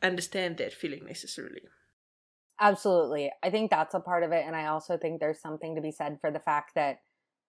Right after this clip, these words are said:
Speaker 2: she kind of does this, which is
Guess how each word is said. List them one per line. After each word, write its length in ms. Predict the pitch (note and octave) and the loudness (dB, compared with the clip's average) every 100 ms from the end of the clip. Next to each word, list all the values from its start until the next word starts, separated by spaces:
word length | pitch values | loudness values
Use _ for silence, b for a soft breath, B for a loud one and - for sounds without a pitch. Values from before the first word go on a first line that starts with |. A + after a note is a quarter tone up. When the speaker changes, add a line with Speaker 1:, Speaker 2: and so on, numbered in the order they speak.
| _ | _
Speaker 2:
she 360 | - - F#3+ E3+ | -12 -2 -2 0
kind 240 | F#3 E3+ D#3+ | 0 2 2
of 240 | D3+ C#3+ - _ _ _ _ F#3 | 0 -2 -14 _ _ _ _ 6
does 540 | F3 F#3 G#3+ G#3+ - | 8 8 2 -4 -10
this, 720 | G#3 G#3 C#4 D#4+ - - - - _ | 4 10 10 10 2 -16 -20 -20 _
which 240 | - F#3 G3 | -2 -2 4
is 300 | F3 D#3 | 4 4